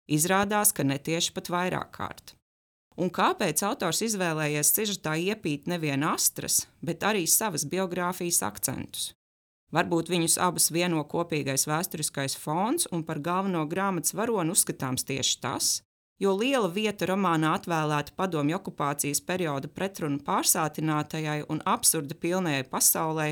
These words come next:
kurā aizritēja liela daļa abu grāmatas varoņu un, jā, arī daudzu mūsu dzīves. Spilgti iezīmēts laikmets,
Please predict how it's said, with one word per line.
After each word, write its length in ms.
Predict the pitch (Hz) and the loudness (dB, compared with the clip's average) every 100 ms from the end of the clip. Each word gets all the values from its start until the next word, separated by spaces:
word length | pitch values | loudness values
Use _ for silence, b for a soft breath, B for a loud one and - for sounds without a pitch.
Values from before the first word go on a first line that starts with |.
| 156 B B B | -4 B B B
kurā 220 | 175 165 - | 2 2 4
aizritēja 640 | 190 196 160 - 160 156 | 4 2 -2 -2 0 0
liela 300 | 190 226 196 | 0 0 0
daļa 400 | 165 190 180 - | 0 2 0 0
abu 320 | 190 196 220 | 0 0 -2
grāmatas 560 | 165 160 165 180 170 - 156 | -2 0 0 0 2 0 0
varoņu 480 | 160 170 165 165 160 | -2 0 0 -2 -4
un, 140 | 175 175 | -4 0
jā, 240 | 202 196 143 - | 2 2 0 -4
arī 300 | 156 151 151 | -4 -2 -2
daudzu 460 | 151 170 208 196 151 | 0 0 0 0 2
mūsu 400 | 165 175 - 139 | 2 0 -2 -2
dzīves. 540 | 160 143 120 - - - _ _ _ - | 0 0 -2 -4 -6 -8 _ _ _ -2
Spilgti 520 | - 220 254 339 190 202 | 0 2 0 2 0 2
iezīmēts 560 | 185 151 147 143 143 | 4 2 2 0 0
laikmets, 580 | 196 240 - 165 151 - | 2 2 0 -4 -2 -4